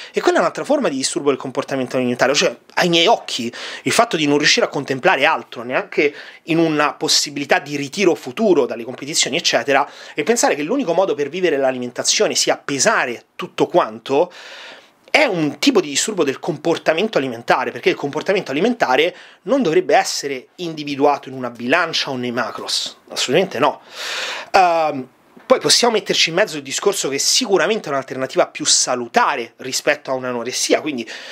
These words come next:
una persona anoressica che, ehm, diventa bodybuilder e fa una fase di off-season in cui prende B F perché quello è lo scopo, eccetera, sicuramente migliora i propri marker di salute e sicuramente va bene, è un miglioramento,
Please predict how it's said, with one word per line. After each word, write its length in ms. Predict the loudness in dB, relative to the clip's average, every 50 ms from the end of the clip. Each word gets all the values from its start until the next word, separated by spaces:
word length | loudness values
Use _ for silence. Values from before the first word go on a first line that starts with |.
| -16 -14 -8
una 120 | -6 -4
persona 340 | -4 0 2 2 4 4 4
anoressica 800 | 2 2 2 2 2 2 0 -4 -10 -10 -10 -8 -6 -6 -6 -4
che, 320 | 0 2 2 2 0 -2 -6 -14 -20 -20 -12
ehm, 360 | -8 -4 -2 -2 -2 -4 -6 -10 _ _ _ _ -14
diventa 320 | -2 0 2 2 4 4 2
bodybuilder 640 | 2 2 2 0 -4 -4 -2 0 0 0 0 -2
e 100 | -4 -8
fa 200 | -4 0 2 2
una 100 | 2 2
fase 240 | 2 0 0 0 -2
di 80 | -4 -6
off-season 480 | -4 -2 -2 0 0 -2 -4 -6 -6
in 60 | -8 -8
cui 120 | -6 -2
prende 300 | 0 0 0 0 0 -4
B 160 | -2 2 2
F 300 | 2 2 2 -2 -10 -14
perché 240 | -14 -14 -12 -12 -2
quello 220 | 0 2 2 4
è 20 | 2
lo 80 | 0
scopo, 260 | 0 -2 -2 0 0 -2
eccetera, 340 | -2 -2 0 0 0 -2
sicuramente 840 | -2 -4 -6 -6 -4 -2 0 0 2 2 0 -2 -2 -4 -6 -6 -6 -8 -12 -16 -16 -18 -12 -6
migliora 380 | -2 0 4 6 6 6 4 4
i 20 |
propri 240 | 0 0 -2 0 0
marker 420 | 2 2 2 0 0 -2 -2 -2
di 120 | 0 0 0
salute 500 | 0 0 0 -2 -4 -4 -6 -6 -4 0
e 260 | 2 2 2 2 -2 -6
sicuramente 560 | -6 -6 -6 -6 -6 -4 -2 0 0 0 0 -2
va 120 | -2 2
bene, 340 | 4 4 2 2 2 -4 -4
è 140 | -2 -2 -2
un 100 | -2 -2
miglioramento, 720 | -4 -2 -2 -2 0 0 0 0 -2 -2 -6 -8 -8 -8